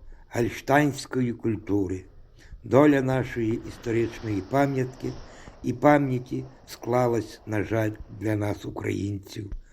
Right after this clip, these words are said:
можна сказати, трагічно. У жодному нашому музеї немає предметів всесвітньо відомої знахідки.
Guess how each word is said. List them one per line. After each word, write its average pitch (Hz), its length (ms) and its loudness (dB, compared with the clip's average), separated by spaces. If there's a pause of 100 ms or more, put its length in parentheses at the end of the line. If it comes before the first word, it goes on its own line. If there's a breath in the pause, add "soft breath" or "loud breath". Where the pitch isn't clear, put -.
(220 soft breath)
можна 101 340 0
сказати, 95 680 -6
трагічно. 98 800 -6 (960 loud breath)
У 110 120 2
жодному 120 540 4
нашому 120 520 0
музеї 120 580 2 (360 soft breath)
немає 123 520 6
предметів 107 800 -2 (380 loud breath)
всесвітньо 120 760 0
відомої 98 680 2
знахідки. 95 800 -4